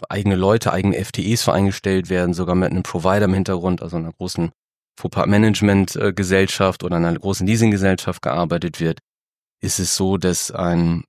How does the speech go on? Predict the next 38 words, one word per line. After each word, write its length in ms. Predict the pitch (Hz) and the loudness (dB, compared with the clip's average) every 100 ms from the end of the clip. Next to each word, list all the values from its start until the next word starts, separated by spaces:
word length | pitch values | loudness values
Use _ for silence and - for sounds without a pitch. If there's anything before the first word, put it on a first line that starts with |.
| 90 | -6
Großteil 500 | 95 117 - 101 92 | 0 2 2 2 4
der 140 | 90 | 2
Firmen, 640 | - 104 107 110 107 98 - - | 2 2 4 6 4 2 -4 -6
ähm, 520 | 90 87 82 78 78 | -2 -2 -2 -6 -6
die 160 | 95 90 | -4 0
wir 80 | 90 | 2
in 80 | |
Deutschland 440 | 92 90 - 90 87 | 2 0 0 -2 2
haben, 260 | 98 110 | 2 2
ich 80 | 95 | 0
sag 140 | - 90 | -2 -4
mal 100 | 85 | -4
so, 280 | 87 87 - _ | -4 -6 -10 _
laut 180 | 87 - | -6 -4
Dataforce 500 | 87 92 - 90 87 | -2 -2 0 -2 -2
so 140 | 87 | -6
zwischen 340 | - 90 - 92 | -6 -6 0 2
null 220 | 101 95 | 4 2
bis 160 | 92 | 0
zweihundert 380 | - 90 90 87 | 0 2 2 0
Fahrzeuge 540 | - 98 - 95 92 90 | 0 0 0 -2 -2 0
sind 220 | 92 90 | 0 2
so 220 | 95 90 - _ _ _ | 0 -2 -6 _ _ _
sechzehntausend 720 | - 101 - 101 104 101 92 | -4 -4 -2 0 2 2 0
Firmen 280 | - 110 110 | 0 2 4
in 40 | 101 | 4
Deutschland, 420 | 104 - 101 87 | 2 2 0 0
also 200 | 92 85 | -2 -2
immer 180 | 98 92 | 0 0
noch 160 | 92 | 0
der 200 | - 87 | -4 -8
klassische 440 | - 98 98 95 92 | -2 0 0 -4 -2
Mittelstand, 560 | 98 104 - 95 95 | -2 -4 -4 -2 -2
die 40 | 90 | -4
große, 440 | 95 98 - 87 - _ _ _ _ _ - | -8 -8 -6 -10 -12 _ _ _ _ _ -2
ähm, 220 | 98 95 | 2 2
breite 460 | 98 95 104 - | 4 2 2 2
Masse, 640 | 92 95 110 113 110 110 123 | 2 2 2 2 2 2 -2